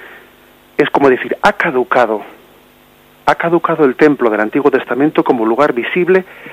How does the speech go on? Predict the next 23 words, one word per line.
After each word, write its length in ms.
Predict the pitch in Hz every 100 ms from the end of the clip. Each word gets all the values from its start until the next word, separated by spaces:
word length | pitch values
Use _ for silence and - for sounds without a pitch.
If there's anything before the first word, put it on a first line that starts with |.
| -
de 100 | -
la 120 | 117 110
presencia 540 | 113 - 127 127 120
de 100 | 107
Dios 200 | 113 110
entre 200 | 120 107
nosotros. 460 | 104 - 104 104 - - - - - - -
Ahora 220 | 143 151
hay 120 | 151
otro 200 | 147 135
lugar, 340 | 113 107 120 - _ _ _ _ _ _ _ _ -
otro 200 | 151 135
lugar 200 | 139 143
que 80 | -
también 260 | 123 180
está 160 | - 165
rasgado, 460 | 151 131 156 139
pero 200 | - 135
por 160 | - 127
la 100 | 120
lanza 320 | 131 165 -
del 120 | 135
soldado, 540 | - 123 110 123 104